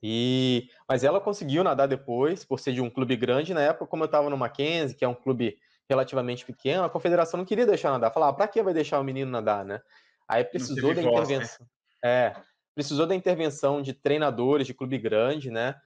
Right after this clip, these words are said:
Speaker 1: É, o Vanzella, o, o Arilson, né? Que são treinadores aí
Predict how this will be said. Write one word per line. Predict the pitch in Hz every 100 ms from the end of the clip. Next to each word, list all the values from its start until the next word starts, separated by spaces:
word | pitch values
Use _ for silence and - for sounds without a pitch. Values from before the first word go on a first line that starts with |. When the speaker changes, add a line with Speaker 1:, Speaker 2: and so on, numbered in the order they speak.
| _ _
Speaker 1:
É, | 104 107 107
o | 107
Vanzella, | 123 131 104 104 127 143 131 113 107 101
o, | 101 107 101 92
o | 107 123
Arilson, | 127 107 127 151 127 107 - 98
né? | 101 110
Que | -
são | 110
treinadores | 127 117 110 120
aí | 113 117